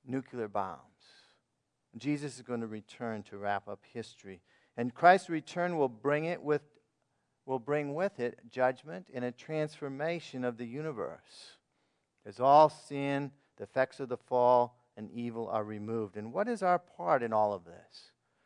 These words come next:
Since we know the end of the story, we ought to live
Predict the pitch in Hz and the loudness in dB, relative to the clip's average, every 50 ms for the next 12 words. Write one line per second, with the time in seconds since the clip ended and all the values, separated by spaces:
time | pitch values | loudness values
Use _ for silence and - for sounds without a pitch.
0 | _ _ _ _ _ _ _ _ _ _ - - 170 175 - 170 202 226 233 233 | _ _ _ _ _ _ _ _ _ _ 0 0 0 0 2 0 0 6 10 10
1 | 226 220 175 170 175 180 185 185 185 156 147 139 - - _ - - 214 214 165 | 10 10 10 4 4 4 4 4 4 2 2 -4 -4 -8 _ -2 4 6 8 8
2 | 151 151 151 175 190 202 202 - - - 160 160 156 - - _ - - 156 151 | 8 6 4 0 0 0 -2 -4 0 2 2 2 2 2 -2 _ -10 -4 -2 -2
3 | 147 143 147 165 180 180 180 185 170 | -2 -2 -4 0 4 6 6 6 4